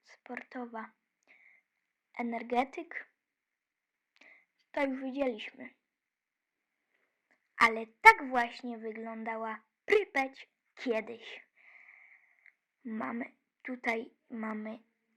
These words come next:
sklep. Sklep, sport,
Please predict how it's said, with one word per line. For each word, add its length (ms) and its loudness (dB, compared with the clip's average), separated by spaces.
sklep. 920 -6
Sklep, 560 0
sport, 600 -2